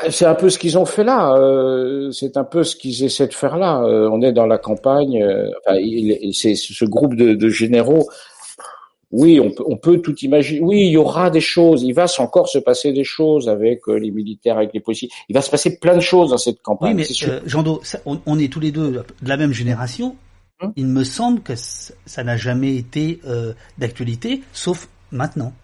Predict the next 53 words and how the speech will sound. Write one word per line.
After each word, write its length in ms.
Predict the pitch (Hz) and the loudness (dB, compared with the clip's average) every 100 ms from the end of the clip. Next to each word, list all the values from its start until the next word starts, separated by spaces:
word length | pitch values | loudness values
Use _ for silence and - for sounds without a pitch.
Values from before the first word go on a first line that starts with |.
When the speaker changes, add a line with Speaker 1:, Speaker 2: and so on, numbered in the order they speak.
| _ - | _ -6
Speaker 1:
Si, 300 | - 247 226 | 0 2 4
oh, 180 | 165 185 | 6 6
il 60 | 180 | 6
y 40 | |
a 40 | |
tou-, 160 | 170 185 | 4 0
il 80 | 156 | -2
y 40 | |
a 40 | 151 | -2
toujours, 380 | 175 143 143 - - - - | -2 -2 -4 -4 -20 -18 -4
en 220 | 120 - | -2 -2
Speaker 2:
Oui. 60 | - | 0
Speaker 1:
quatre-vingt-un, 880 | 151 147 135 135 135 131 135 139 135 | 0 0 2 2 0 0 2 4 2
en 120 | 127 113 | 2 2
quatre-vingt-un, 680 | 131 - 123 120 123 131 | 0 0 -2 0 2 2
il 60 | 123 | 2
y 40 | |
avait 180 | 113 107 | 2 2
eu 160 | 110 110 | 2 0
des 140 | 107 | -2
généraux 640 | 101 110 104 101 92 104 101 | -4 -2 0 0 0 0 2
qui 100 | 95 | 2
avaient 180 | 92 | 2
dit, 340 | 87 92 98 98 | -2 -6 -4 -2
euh, 180 | 87 - - - - | -2 -4 -16 -20 -14
en 140 | 82 | -10
gros, 640 | 80 78 87 101 104 98 87 | -8 -4 0 4 4 4 4
Speaker 2:
Ah 40 | 82 | 4
ouais. 80 | |
Speaker 1:
euh, 220 | 76 78 73 - _ - | 2 0 -2 -6 _ -2
euh, 880 | 87 87 85 87 87 82 92 90 98 | 2 2 2 2 2 0 0 0 -2
si 260 | 95 - 107 | -2 -2 -2
Mitterrand 440 | 98 107 104 107 | 2 2 4 2
est 160 | 101 101 | 4 2
élu, 340 | 95 107 113 | 2 4 4
les 100 | 107 | 2
chars 380 | - 95 - - | 0 -4 -4 -2
russes 340 | 101 104 - | 0 0 -2
seront 280 | 92 87 104 | -4 -2 -2
sur 140 | 101 92 | -2 -2
les 80 | |
Champs-Élysées, 580 | 92 90 92 90 90 92 | -4 -4 -4 -4 -4 -4
enfin 160 | 90 80 | -4 -8
des 80 | 80 | -8
conneries, 600 | - 85 82 90 92 87 | -4 -4 -2 -4 -2 -4
euh, 120 | 73 | -8
voilà, 180 | 76 85 | -6 -4
je 140 | 87 90 | -4 -2
vais 40 | |
prendre 200 | 98 101 | 0 2
le 80 | 95 | 2
maquis, 520 | 90 - - 87 92 | 0 -2 -8 -4 -4
machin. 300 | 80 - 101 | -4 -4 -6